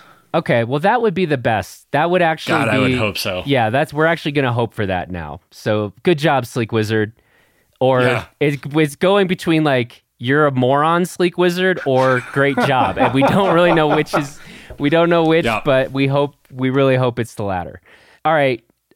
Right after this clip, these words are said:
Speaker 1: let's, I'll give you, we'll, we'll do three of these. So that was one. Uh, does anybody, we're gonna nominate two other, like, sorry, we can't get there. We can't get there with the analogy.
Speaker 2: Commensal does not equal Rosignol.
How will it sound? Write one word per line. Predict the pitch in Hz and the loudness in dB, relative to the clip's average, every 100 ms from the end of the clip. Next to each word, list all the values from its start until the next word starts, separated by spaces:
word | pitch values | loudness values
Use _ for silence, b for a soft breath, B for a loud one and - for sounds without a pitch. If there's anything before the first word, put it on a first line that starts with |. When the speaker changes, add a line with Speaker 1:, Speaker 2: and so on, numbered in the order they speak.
| - | -6
Speaker 1:
let's, | 156 185 - 165 | 0 2 0 -2
I'll | 160 | 0
give | 185 185 | 0 0
you, | 208 196 180 151 | 0 0 0 -2
we'll, | 151 160 | -2 0
we'll | 151 185 | 2 2
do | 190 220 | 2 0
three | - - 160 147 | -2 -6 0 2
of | 113 104 | 0 -2
these. | 85 73 | -6 -8
So | - 131 | -4 0
that | 151 175 | 0 0
was | 143 | -2
one. | 123 123 117 87 80 90 _ _ _ _ _ - | -4 0 0 0 -6 -10 _ _ _ _ _ -4
Uh, | 123 120 120 | 0 2 0
does | 120 139 | 0 -2
anybody, | 151 165 156 156 | 0 2 2 0
we're | 139 143 | 0 0
gonna | 151 | 2
nominate | 147 151 156 151 139 117 | 2 2 2 2 0 -2
two | - 160 143 | -2 2 2
other, | 135 135 131 | 2 2 2
like, | 120 113 107 | 0 0 -2
sorry, | - 131 123 117 113 110 | -4 0 2 2 0 -2
we | 117 | -6
can't | 120 139 123 120 | -6 -4 -2 -2
get | 117 - | -2 -2
there. | 104 101 101 98 _ _ _ _ _ _ | -2 0 -2 -4 _ _ _ _ _ _
We | 113 | -14
can't | 117 139 123 | -6 -4 -2
get | 120 113 | -2 -2
there | 110 | -2
with | 104 101 | -2 -4
the | 107 | -4
analogy. | 101 92 85 82 - - _ _ - - _ _ | -4 -4 -6 -10 -16 -20 _ _ -20 -20 _ _
Speaker 2:
Commensal | - 143 151 151 135 147 127 | -4 0 2 0 0 2 0
does | 117 139 | 0 0
not | 120 120 113 127 | 0 0 -2 -2
equal | 117 110 107 92 | -4 -2 -4 -2
Rosignol. | 101 101 98 92 90 78 76 | 0 0 -2 -6 -8 -12 -14